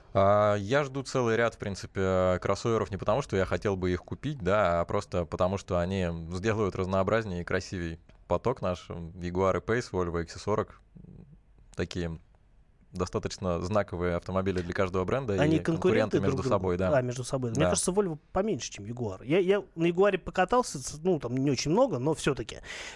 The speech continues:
Speaker 2: А, машина прикольная, а, но, мне кажется, она всё-таки, а, крупновата, если сравнивать с Volvo. Volvo, мне кажется, всё-таки больше метит в такую, э, нишу, как, э, Mercedes, э, G L A, а,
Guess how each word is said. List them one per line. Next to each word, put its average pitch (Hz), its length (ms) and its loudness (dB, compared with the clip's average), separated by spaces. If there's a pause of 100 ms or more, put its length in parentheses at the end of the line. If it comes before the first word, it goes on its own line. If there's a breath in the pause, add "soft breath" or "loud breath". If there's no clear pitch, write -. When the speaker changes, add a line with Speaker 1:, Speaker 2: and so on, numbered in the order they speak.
(120)
Speaker 2:
А, 110 360 0
машина 160 320 0
прикольная, 170 720 0
а, 123 220 0
но, 156 520 4
мне 120 280 -6
кажется, 165 420 0
она 139 380 2
всё-таки, 151 380 -2 (380 loud breath)
а, - 180 -10
крупновата, 139 560 0
если 139 180 -4
сравнивать 113 420 -4
с - 80 -8
Volvo. 104 340 0
Volvo, 147 300 2
мне 135 140 -2
кажется, 147 260 -6
всё-таки 147 220 -8
больше 151 320 0
метит 139 340 -2
в - 120 -20
такую, 139 500 0 (340 loud breath)
э, 127 80 0
нишу, 151 300 0
как, - 360 -2
э, 107 380 -4
Mercedes, 110 880 -2
э, - 40 -4
G 113 180 0
L 107 160 0
A, 131 40 0 (440)
а, 90 240 -6